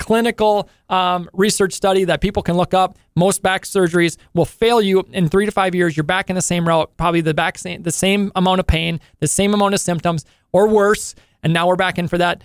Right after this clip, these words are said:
second, that third, that fourth surgery, or whatever it is down the road. So we're seeing some amazing things, um, you know, happen a-, as well. Do you wanna, you wanna talk about Nikki at all?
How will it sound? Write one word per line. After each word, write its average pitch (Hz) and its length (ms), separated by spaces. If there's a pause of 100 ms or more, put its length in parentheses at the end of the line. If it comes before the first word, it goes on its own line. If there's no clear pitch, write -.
(140)
second, - 500 (140)
that 175 140
third, 175 420 (160)
that 175 140
fourth 170 220
surgery, 175 340
or 165 60
whatever 165 300
it 165 60
is 156 140
down 151 180
the 151 80
road. 156 280
So 220 280 (580)
we're 202 100
seeing 247 280
some 220 160
amazing 220 580
things, 196 480 (180)
um, 175 440 (140)
you 196 120
know, 180 100
happen 185 340
a-, 180 240
as 170 180
well. 165 300
Do 170 100
you 196 80
wanna, 196 280
you 196 140
wanna 190 140
talk 190 180
about 185 160
Nikki 202 280
at 202 80
all? 190 280